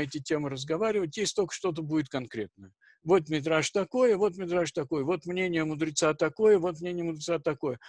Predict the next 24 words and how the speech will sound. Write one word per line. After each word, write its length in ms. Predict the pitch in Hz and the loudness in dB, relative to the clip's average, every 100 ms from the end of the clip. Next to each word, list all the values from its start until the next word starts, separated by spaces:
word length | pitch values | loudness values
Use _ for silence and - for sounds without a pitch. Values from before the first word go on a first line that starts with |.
| - - | -8 -2
Да, 120 | 135 | -2
причем, 640 | 147 139 - 226 202 143 - _ - | 0 -4 0 6 6 4 -6 _ 0
да, 140 | 139 | 0
в 60 | 131 | 2
Талмуде 520 | 151 165 185 175 170 | -2 0 -2 -2 0
есть 240 | 175 165 185 | 2 2 0
разные 400 | 185 170 196 196 | 0 0 -4 -2
мнения, 500 | 233 226 165 110 - _ _ | -2 -2 -2 -6 -10 _ _
да, 220 | 143 143 139 _ _ - | -2 -2 -4 _ _ 0
и, 340 | 160 143 117 - _ - | 4 4 0 -6 _ -8
э, 80 | 135 | -2
м, 1000 | 131 123 123 123 - 139 135 131 135 131 - 165 - - | 0 0 -2 -6 -14 -10 -8 -8 -12 -14 -20 -20 -20 -12
э, 160 | 151 156 - | -8 -8 -6
задача 720 | 151 156 156 190 180 147 135 123 | 2 2 4 4 4 2 -4 -4
комментатора, 920 | 143 147 139 - 101 110 120 135 160 _ _ - | -4 -4 -4 -2 -4 -2 -4 -4 -6 _ _ -6
задача 420 | 139 151 160 - | -2 0 0 -2
того, 340 | 147 135 143 147 | -2 0 -2 -2
в-, 100 | 151 | -2
э, 260 | 160 147 - - | -2 -8 -12 -8
взять 400 | 143 131 170 170 - | 0 4 4 4 2
то 140 | 170 | 2
мнение, 640 | 160 139 147 190 170 151 127 | 4 0 -2 -4 -2 -2 -2
которое, 640 | 135 120 160 160 151 147 - - _ - | -4 -2 -2 2 2 2 -4 -20 _ -2
э, 380 | 139 131 131 | 2 2 0